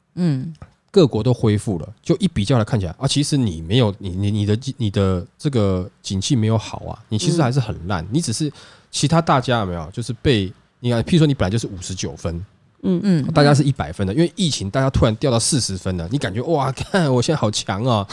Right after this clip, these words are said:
Speaker 3: <laughs>
Speaker 2: 就疫情一过去以后，大家又回到一百分了，你还是那个五十九分不及格的。
Speaker 3: 嗯。
Speaker 1: 哦。
Speaker 2: 你知道吗？那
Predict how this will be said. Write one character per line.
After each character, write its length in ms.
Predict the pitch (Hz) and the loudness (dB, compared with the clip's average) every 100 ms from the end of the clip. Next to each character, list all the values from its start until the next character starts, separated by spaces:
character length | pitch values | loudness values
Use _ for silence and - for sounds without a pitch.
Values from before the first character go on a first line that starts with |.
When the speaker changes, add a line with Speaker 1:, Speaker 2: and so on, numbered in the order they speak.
| 226 247 | 2 4
Speaker 3:
<laughs> 80 | 269 | 4
Speaker 2:
就 120 | 196 | 6
疫 120 | 196 | 6
情 160 | 196 - | 6 8
一 60 | - | 8
过 140 | 523 160 | 8 8
去 100 | 175 | 6
以 40 | |
后， 80 | 139 | 4
大 100 | 151 | 4
家 100 | 151 | 4
又 60 | 160 | 4
回 120 | 120 | 4
到 80 | 131 | 2
一 120 | 135 | 0
百 160 | - | -2
分 120 | 85 98 | -4 -4
了， 60 | |
你 140 | 98 101 | -2 -4
还 140 | 107 | -2
是 120 | 117 147 | -2 0
那 60 | |
个 80 | 127 | -2
五 140 | 92 | -2
十 120 | 90 101 | -4 -4
九 140 | 90 | -4
分 160 | - 104 | -2 0
不 100 | 117 | 0
及 200 | - 92 | 0 -6
格 180 | 82 69 | -6 -10
的。 120 | - - _ | -12 -18 _
Speaker 3:
嗯。 140 | 190 | 0
Speaker 1:
哦。 360 | 190 139 127 147 160 _ | 4 4 2 -6 -12 _
Speaker 2:
你 120 | 107 | 4
知 60 | |
道 120 | 127 123 | 6 8
吗？ 240 | 98 95 - _ | 6 2 -4 _
那 140 | 185 | 0